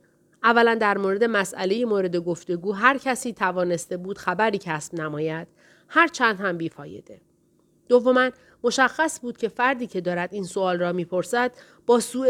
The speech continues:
استفاده از موقعیت جایگاهش سعی دارد از مسئولیتی که روی دوش دارد فرار کند،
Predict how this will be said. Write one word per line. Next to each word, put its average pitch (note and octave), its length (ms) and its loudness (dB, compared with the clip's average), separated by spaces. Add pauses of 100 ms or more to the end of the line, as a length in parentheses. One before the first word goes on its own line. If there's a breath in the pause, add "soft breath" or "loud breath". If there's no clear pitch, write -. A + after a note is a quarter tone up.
استفاده A#3 500 0
از C#4 180 -2
موقعیت G3+ 500 0
جایگاهش G3 840 -2 (260 soft breath)
سعی C#4+ 420 0
دارد G#3 380 0
از G#3+ 240 -4
مسئولیتی A3 800 0
که F#3+ 160 -2
روی A3+ 260 0
دوش G3+ 280 -4
دارد G3+ 320 0
فرار G3+ 460 0
کند، - 460 -14